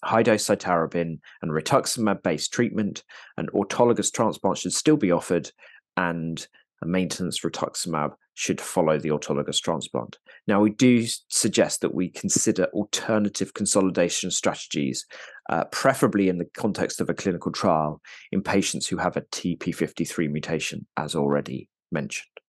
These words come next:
The other, uh, real change or development over recent years since the previous guideline has been the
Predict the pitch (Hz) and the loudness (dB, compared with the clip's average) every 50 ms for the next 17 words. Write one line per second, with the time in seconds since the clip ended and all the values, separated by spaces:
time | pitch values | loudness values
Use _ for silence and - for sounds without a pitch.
0 | _ _ _ _ _ _ _ _ _ _ - 123 123 135 151 156 175 165 147 135 | _ _ _ _ _ _ _ _ _ _ 6 8 8 10 8 8 8 10 10 10
1 | - - - 104 110 98 - - - 107 123 117 113 107 104 - _ _ _ _ | 8 6 6 6 6 6 4 2 2 4 6 6 6 6 4 2 _ _ _ _
2 | _ - - 123 110 120 147 165 - 120 101 - 110 95 87 104 104 113 120 - | _ -2 2 2 2 2 2 0 0 0 0 0 -2 0 2 4 6 6 4 4
3 | - 120 139 127 - 113 104 98 90 98 92 92 95 98 - - - - 78 92 | 2 0 -4 0 2 2 2 4 2 2 2 2 0 0 0 -2 -2 0 2 2
4 | 90 90 - - 113 - - - - - - - 110 107 107 107 98 - - - | 2 2 0 0 -2 -2 -2 -4 -4 -4 2 4 6 6 6 6 4 2 2 2
5 | 92 87 87 87 90 85 85 90 101 104 - - - 107 101 98 98 95 98 92 | 4 2 4 4 2 2 2 0 -2 -6 -6 0 2 2 4 4 2 2 2 2
6 | - | 2